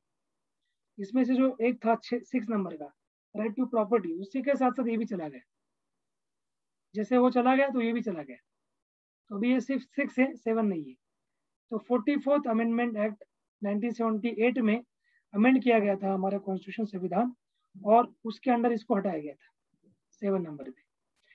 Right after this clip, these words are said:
देखो, total fundamental rights भी कितने थे? Seven थे। और freedom, right to freedom में कितने right आते थे?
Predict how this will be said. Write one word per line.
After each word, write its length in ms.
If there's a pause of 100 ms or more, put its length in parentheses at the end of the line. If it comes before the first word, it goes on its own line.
(200)
देखो, 260
total 320
fundamental 400
rights 200
भी 100
कितने 280
थे? 220
Seven 380
थे। 180 (560)
और 300 (220)
freedom, 380 (260)
right 340
to 120
freedom 280
में 100
कितने 240
right 120
आते 240
थे? 160